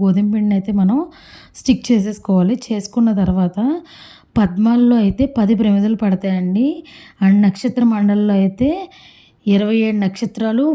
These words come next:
మధ్యలో ఒకటి కాబట్టి ఇరవై ఎనిమిది ప్రమిదలు అయితే పడతాయి. సూర్యుడికి ఒకటి ప్రమిద, చంద్రుడికి ఒకటి ప్రమిద అయితే పడుతుంది. నేను,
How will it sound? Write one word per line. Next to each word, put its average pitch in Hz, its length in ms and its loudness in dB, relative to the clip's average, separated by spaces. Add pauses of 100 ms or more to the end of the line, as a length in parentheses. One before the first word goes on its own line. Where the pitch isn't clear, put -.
మధ్యలో 202 440 0
ఒకటి 214 260 -4 (680)
కాబట్టి 208 400 0 (100)
ఇరవై 202 300 -2
ఎనిమిది 208 340 2 (380)
ప్రమిదలు 208 380 0
అయితే 208 120 -8
పడతాయి. 190 580 -2 (540)
సూర్యుడికి 240 500 2
ఒకటి 220 260 0
ప్రమిద, 214 280 0 (140)
చంద్రుడికి 208 440 0
ఒకటి 190 200 0
ప్రమిద 185 320 2
అయితే 180 240 -2
పడుతుంది. 190 440 -6
నేను, 269 180 2